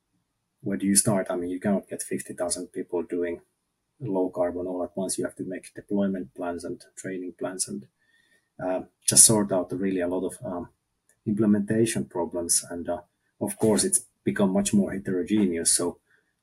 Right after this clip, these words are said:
we did a study in eighteen, um, about, um, the different standards and regulations. And we found, I believe, hundred and five or so different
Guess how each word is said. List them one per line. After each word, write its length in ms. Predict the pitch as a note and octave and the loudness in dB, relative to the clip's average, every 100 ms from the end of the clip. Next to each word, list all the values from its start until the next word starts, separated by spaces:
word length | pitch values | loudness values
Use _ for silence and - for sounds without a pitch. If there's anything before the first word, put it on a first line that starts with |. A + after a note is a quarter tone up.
| - | 2
we 100 | G#2+ | 4
did 160 | G#2+ | 4
a 60 | G2+ | 6
study 480 | - A2 G2+ F2+ E2+ | 6 8 6 4 2
in 100 | E2+ | 0
eighteen, 640 | F#2 F2+ G#2+ F#2+ E2+ E2 - _ _ F2 | 0 0 2 2 0 -6 -14 _ _ -6
um, 320 | E2 D#2+ - _ _ - - | -2 -4 -6 _ _ -10 -6
about, 400 | - - E2+ - | 0 0 0 0
um, 220 | F2 - _ _ _ _ _ _ _ - - | -4 -4 _ _ _ _ _ _ _ -4 0
the 80 | G#2 | 0
different 320 | F#2+ - F2+ | 0 0 4
standards 560 | - G2+ G2 F#2+ E2+ F#2+ | 6 6 4 4 2 -2
and 120 | F2 | -2
regulations. 680 | F#2+ F2+ F2 F#2 F#2+ F#2+ - | -2 -2 -2 -2 -2 0 0
And 100 | F2 | 2
we 100 | G2+ | 0
found, 300 | - G#2+ F2+ | 2 2 2
I 80 | F2 | -2
believe, 320 | F2+ F2+ - | -2 -4 -4
hundred 360 | G#2 F#2 F2+ | -4 -4 -4
and 160 | F2+ - | -4 -6
five 360 | G#2+ A2 A2 G2+ | -4 -2 -2 -2
or 140 | G2+ | 0
so 300 | - G2+ G2+ - - - - _ - | 0 0 -6 -12 -20 -20 -20 _ -6
different 340 | G2 G2+ F#2+ | -2 0 -2